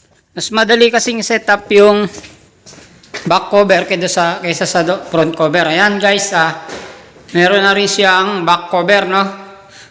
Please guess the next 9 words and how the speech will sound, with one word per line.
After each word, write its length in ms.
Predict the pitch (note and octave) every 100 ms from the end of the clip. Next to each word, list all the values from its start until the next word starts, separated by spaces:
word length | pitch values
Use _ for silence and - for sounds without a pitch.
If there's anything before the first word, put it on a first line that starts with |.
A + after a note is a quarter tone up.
| _ -
Kaya 160 | E3 E3+
maganda 400 | E3+ F3 E3+ E3+
ng 160 | E3+
tingnan. 400 | E3+ E3 E3+ E3 D#3
Ito 80 | F3+
na 160 | F3
rin 240 | E3+ F3 F3
yung 160 | E3+
ating 560 | D#3+ D#3+ E3 D#3+ E3 -